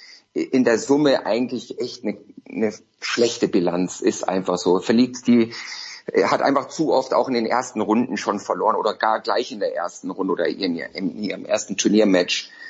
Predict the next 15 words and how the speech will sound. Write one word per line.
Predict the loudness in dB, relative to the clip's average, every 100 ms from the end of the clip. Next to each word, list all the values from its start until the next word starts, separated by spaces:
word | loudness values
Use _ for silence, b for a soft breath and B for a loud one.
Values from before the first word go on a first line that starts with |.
| B B B 0
Ähm, | 2 4 2 0
sie | -2 0
sagt | 0 2
ja | 2
immer | 2
selber, | 2 2 2
solange | 2 0
das | 0 -2
Feuer | 0 0
brennt, | 0 0 0 0
will | 0
sie | 0
spielen | -4 -2 0 2 2
und, | 0 0 0 0 0
ähm, | 2 2 2 -4 -10